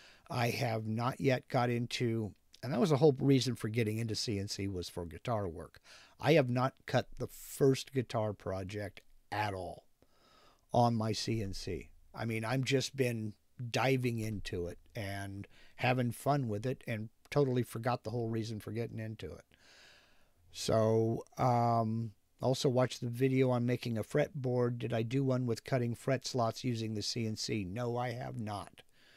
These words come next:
But I can tell you, you're looking at using a end mill with a di-, diameter of about twenty-two to twenty-three thousandths.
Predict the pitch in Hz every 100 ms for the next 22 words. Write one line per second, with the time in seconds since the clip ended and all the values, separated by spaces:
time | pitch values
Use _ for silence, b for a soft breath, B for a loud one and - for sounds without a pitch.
0 | b b b - 113 131 127 - - 104
1 | - - 131 139 143 139 151 147 135 101
2 | 82 - b b b b b - 127 120
3 | 120 135 135 143 131 127 120 - 135 127
4 | 123 127 127 123 - 123 117 117 120 117
5 | 117 110 - _ _ _ _ - 147 147
6 | 143 135 131 127 127 127 123 - 117 117
7 | 117 117 120 120 - 127 123 127 135 131
8 | 127 123 117 117 110 - - 131 127 -
9 | 131 120 117 - 110 107 - 113 - 120
10 | 123 139 151 160 -